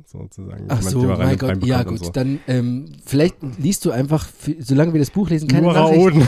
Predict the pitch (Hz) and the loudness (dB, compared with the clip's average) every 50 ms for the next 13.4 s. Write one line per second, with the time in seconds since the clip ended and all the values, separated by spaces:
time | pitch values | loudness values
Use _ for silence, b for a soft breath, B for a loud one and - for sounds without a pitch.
0 | - - - 180 - - - 226 196 190 - 156 170 180 170 180 180 190 160 156 | 4 0 0 0 -2 0 2 2 2 4 4 4 4 4 4 4 2 2 2 0
1 | 170 139 160 170 175 165 165 - 113 104 104 107 - - 131 131 120 165 160 156 | 0 0 -2 -2 -2 -4 -6 -8 -8 -6 -8 -8 -4 -4 -2 0 2 2 2 2
2 | 160 - 143 - - 151 139 - 123 117 - - 120 113 113 107 104 107 104 139 | 0 -2 -6 -6 -4 -6 -4 -4 -4 -6 -6 -6 -6 -6 -6 -8 -10 -10 -6 -6
3 | 156 165 104 101 170 165 156 147 156 180 202 - 151 - - 107 92 92 98 107 | -4 -4 -4 -4 -4 -2 -2 -2 -2 -4 -4 -6 -10 -10 -10 -10 -10 -10 -10 -12
4 | - - - 123 120 - - 240 180 107 95 92 135 - - 139 110 104 107 110 | -14 -10 -10 -10 -8 -6 -6 -6 -4 -4 -6 -8 -10 -10 -10 -10 -10 -10 -10 -12
5 | 90 87 85 - - 107 - _ _ _ _ _ _ _ - 139 135 110 104 - | -14 -14 -16 -16 -18 -18 -20 _ _ _ _ _ _ _ -8 -6 -6 -6 -8 -12
6 | _ _ _ _ _ _ _ _ _ - _ _ _ - - - - - - - | _ _ _ _ _ _ _ _ _ -20 _ _ _ -20 -20 -20 -20 -20 -20 -20
7 | - - - - 147 156 180 - _ - - - 147 208 254 269 269 _ - 147 | -20 -20 -20 -20 -20 -20 -20 -20 _ -20 -20 -20 -20 -18 -18 -20 -20 _ -8 -8
8 | 175 196 180 170 143 139 139 120 107 - _ _ _ _ - - - - - - | -6 -6 -8 -8 -10 -8 -8 -10 -10 -14 _ _ _ _ -20 -20 -20 -20 -12 -8
9 | - - - - - 135 147 123 107 110 110 98 101 113 117 110 104 101 110 101 | -6 -6 -6 -4 -2 0 0 0 0 -2 -2 -4 -4 -2 -2 -2 -2 -2 -4 -2
10 | 104 107 101 104 - 98 - - 110 107 98 98 101 - 107 - - - - - | -2 -2 -2 -4 -6 -8 -10 -10 -10 -10 -10 -8 -6 -6 -6 -6 -10 -20 -18 -6
11 | - 165 - - 123 110 - 127 - - - 156 131 - - - _ B B B | -4 -4 -2 -2 -4 -6 -6 -8 -16 -18 -12 -12 -12 -12 -12 -16 _ B B B
12 | B 170 B B 85 76 - 85 85 87 87 87 87 82 82 78 - - - - | B -16 B B -16 -12 -8 -6 -6 -6 -6 -8 -10 -12 -16 -16 -18 -20 -20 -14
13 | _ - 156 151 147 - - | _ 0 0 2 2 -2 -8